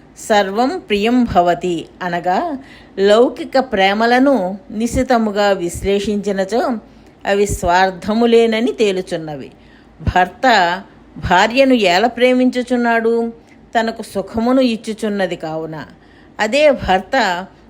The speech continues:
తనకు దుఃఖమునిచ్చు గయ్యాళి భార్యకు వెంటనే విడాకులు ఇచ్చుచున్నాడు. అట్లే భార్య భర్తను ఎట్లు ప్రేమించుచున్నది? తనకు సుఖమునిచ్చు ధనమును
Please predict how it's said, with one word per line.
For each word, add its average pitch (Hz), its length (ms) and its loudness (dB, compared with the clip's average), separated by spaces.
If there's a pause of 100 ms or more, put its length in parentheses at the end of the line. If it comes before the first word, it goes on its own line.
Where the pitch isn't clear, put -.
(160)
తనకు 226 220 -2
దుఃఖమునిచ్చు 247 840 -4
గయ్యాళి 214 580 0
భార్యకు 196 800 -2 (340)
వెంటనే 208 640 -2
విడాకులు 190 580 -2
ఇచ్చుచున్నాడు. 175 840 -8 (440)
అట్లే 208 580 0 (400)
భార్య 202 640 2 (400)
భర్తను 196 400 2
ఎట్లు 220 340 2
ప్రేమించుచున్నది? 233 1200 0 (500)
తనకు 214 260 -4
సుఖమునిచ్చు 214 1200 -2 (260)
ధనమును 220 640 0